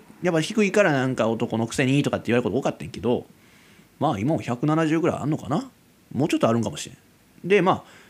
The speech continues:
これ聞いてどう思うか、まあ、人それぞれやと思うねんけども、大抵な、大きいなって言ってくれるわけよな。でもこれ平均的よ。うん。まあ、だから、まあ、その、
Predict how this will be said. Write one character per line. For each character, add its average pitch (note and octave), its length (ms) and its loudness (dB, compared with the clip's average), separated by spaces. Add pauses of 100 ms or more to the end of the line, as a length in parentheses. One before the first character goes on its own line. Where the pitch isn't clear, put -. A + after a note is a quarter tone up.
(280)
こ - 120 2
れ G#4 80 4
聞 G#4+ 220 -4
い - 20 -6
て D3 100 4
ど C#3+ 160 4
う - 20 6
思 E3+ 180 6
う D3+ 40 0
か、 A2+ 100 4
ま A#2+ 80 2
あ、 G#2+ 40 0
人 E3 160 2
そ A#2+ 160 2
れ C3+ 80 2
ぞ F#3 80 0
れ D#3 80 6
や G2+ 60 4
と G2 100 -2
思 C3 140 2
う - 20 2
ね G#2 80 2
ん - 20 -6
け E2+ 100 -8
ど E2+ 100 -6
も、 F2 340 -8 (160)
大 F#4 300 -4
抵 E4 260 2
な、 C#3+ 100 4
大 B2 420 0 (120)
き C3 200 0
い - 20 2
な E2 200 -4
っ - 40 -10
て - 140 -6
言 A2 60 2
っ - 20 -2
て A#2 160 -2
く A#2 160 -2
れ A2+ 120 4
る G#2 120 2
わ G#2+ 160 2
け - 100 -10
よ C#2 160 -12
な。 C#3 260 0 (540)
で C#4 120 0
も D4 60 2
こ A3+ 60 4
れ A2 60 0
平 E4+ 200 4
均 F#4+ 200 -4
的 F4 220 0
よ。 - 120 0 (600)
う B2 40 -2
ん。 G2+ 240 -4 (600)
ま E3+ 100 0
あ、 - 20 4
だ B3 140 2
か B3 80 2
ら、 E3 140 4
ま C#3 120 2
あ、 - 20 2
そ C#3+ 120 -4
の、 C3+ 300 0